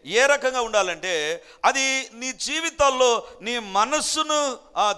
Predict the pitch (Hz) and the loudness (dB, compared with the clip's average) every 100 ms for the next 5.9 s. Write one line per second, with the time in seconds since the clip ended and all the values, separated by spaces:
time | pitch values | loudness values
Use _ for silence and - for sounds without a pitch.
0 | 196 220 294 294 277 262 262 254 247 240 | 0 2 2 -2 -4 -4 0 0 0 0
1 | 220 180 196 240 233 240 - 247 311 285 | 0 0 -4 -6 -4 -4 -4 -4 -2 -4
2 | 196 - - 226 269 208 226 254 320 302 | -6 -18 -8 -2 0 0 0 0 4 4
3 | 285 277 - 226 247 226 190 185 156 - | 2 -4 -6 -2 -2 -2 -6 -4 -6 -8
4 | - 190 269 - - 202 254 269 262 247 | -14 -6 -4 -2 -2 0 0 0 -2 -2
5 | 233 208 190 185 165 165 160 139 127 | -2 -4 -8 -6 0 0 -2 -8 -10